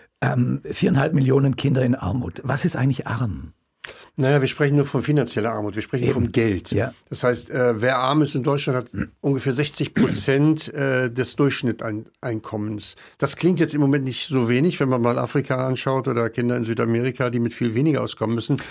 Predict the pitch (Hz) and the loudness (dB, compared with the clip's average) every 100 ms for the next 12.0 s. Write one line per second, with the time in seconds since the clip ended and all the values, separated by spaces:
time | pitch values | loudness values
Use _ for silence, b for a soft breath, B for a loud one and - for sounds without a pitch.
0 | - 120 151 160 160 143 143 143 117 - | -2 2 4 4 4 4 2 0 0 -2
1 | 104 110 104 95 - 123 120 101 82 82 | 0 0 0 -2 0 2 2 2 -2 -2
2 | 117 - 117 120 117 110 101 98 113 - | -2 2 2 4 4 2 0 -2 0 0
3 | 117 110 110 113 107 110 107 76 - - | 0 2 0 0 0 0 0 -6 -8 -6
4 | - 110 156 160 156 123 92 165 160 143 | -4 0 2 4 4 4 2 2 0 2
5 | 165 160 151 151 139 175 160 123 123 143 | 2 2 2 0 0 0 2 2 0 -2
6 | 143 - 151 147 160 151 143 135 147 - | -4 -2 -4 -2 -2 -4 -4 -4 -4 -4
7 | 143 - 180 147 120 139 175 180 170 - | -6 -2 -2 0 0 0 0 0 0 0
8 | 175 151 151 139 143 139 107 - 110 _ | 0 0 0 0 0 -2 -4 -6 -16 _
9 | _ _ - - 117 110 - 151 147 143 | _ _ -8 -2 -2 -2 0 0 2 2
10 | 135 127 120 - 139 127 - 101 - 131 | 0 0 -2 -2 -2 -2 -8 -14 -14 -18
11 | _ B B B - 139 120 139 127 | _ B B B -4 -2 0 -2 -6